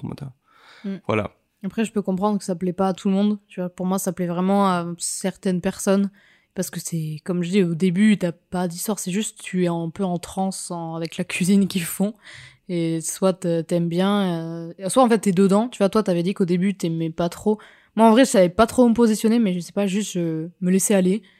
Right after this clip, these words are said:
Speaker 2: Et genre, j'étais en mode, « Ah ouais, non, c'est stylé. » Je sais pas, c'est original, euh.
Speaker 1: C'est très radical, euh, comme mise en scène. Et comme tu dis, il faut se laisser aller, se laisser
Speaker 2: Ouais.
Speaker 1: emporter. Euh,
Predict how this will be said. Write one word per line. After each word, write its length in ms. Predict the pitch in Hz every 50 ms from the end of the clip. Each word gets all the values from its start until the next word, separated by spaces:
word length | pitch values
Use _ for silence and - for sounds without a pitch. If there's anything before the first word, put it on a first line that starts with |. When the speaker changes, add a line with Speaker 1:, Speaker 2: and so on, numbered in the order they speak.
| _ _ _ _ -
Speaker 2:
Et 120 | 185 180 175
genre, 160 | 185 185 -
j'étais 120 | - -
en 120 | 175 175 175
mode, « 80 | - -
Ah 140 | 220 208
ouais, 120 | 202 208 202
non, 120 | 196 190
c'est 140 | - - 185
stylé. » 380 | - - - - - 202 208 202
Je 60 | -
sais 80 | - 175
pas, 160 | 214 214 208
c'est 220 | 190 - - 185
original, 560 | 175 175 180 185 170 165 190 190 190 196 196 185
euh. 320 | 175 175 175 175 175 170 - _
Speaker 1:
C'est 320 | - - - - 131 120
très 240 | - - - 160 156
radical, 640 | 147 143 131 127 131 123 - - 139 135 127 113 107
euh, 160 | 101 101 101
comme 180 | - - 110
mise 140 | 110 107 104
en 80 | 104 95
scène. 200 | - 135 123 110
Et 100 | 104 98
comme 180 | - 107 104
tu 100 | - 127
dis, 80 | 120 123
il 60 | 113
faut 140 | - - 101
se 140 | - - -
laisser 300 | 107 104 - - - 104
aller, 180 | 101 107 113
se 140 | 110 - -
laisser 160 | 98 95 -
Speaker 2:
Ouais. 180 | 208 202 202 196
Speaker 1:
emporter. 380 | 185 180 180 170 113 113 110 107
Euh, 280 | 98 95 95 98 101